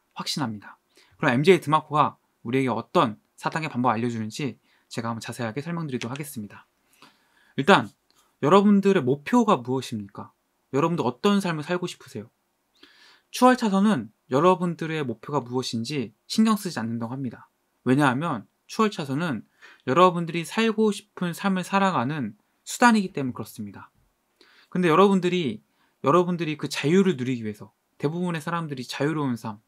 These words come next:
내가 하고 싶은 대로 살고 싶은 삶, 그런 것들 원하잖아요. 그 자유를 얻기 위해서 우리는 대가를 치르게 되는데,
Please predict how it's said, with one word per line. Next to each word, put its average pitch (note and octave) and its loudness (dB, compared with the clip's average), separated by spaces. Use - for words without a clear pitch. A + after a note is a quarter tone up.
내가 C3 -4
하고 F3+ -4
싶은 D3+ -8
대로 C#3 -6
살고 F3+ -2
싶은 - -10
삶, B2+ -2
그런 F#3 2
것들 G3 -2
원하잖아요. A2+ -6
그 - -4
자유를 G3 4
얻기 D#3 -2
위해서 C#3+ -2
우리는 C3+ -4
대가를 D#3+ -6
치르게 C3+ -6
되는데, A2+ -8